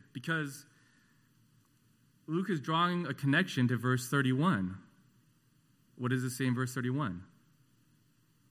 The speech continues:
It says, "When their eyes were opened."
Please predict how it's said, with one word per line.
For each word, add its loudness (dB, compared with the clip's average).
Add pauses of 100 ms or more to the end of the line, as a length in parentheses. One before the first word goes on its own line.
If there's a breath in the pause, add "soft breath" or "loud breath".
(800)
It -12
says, -2
"When 4
their 4
eyes 0 (480)
were -2 (1000)
opened." 0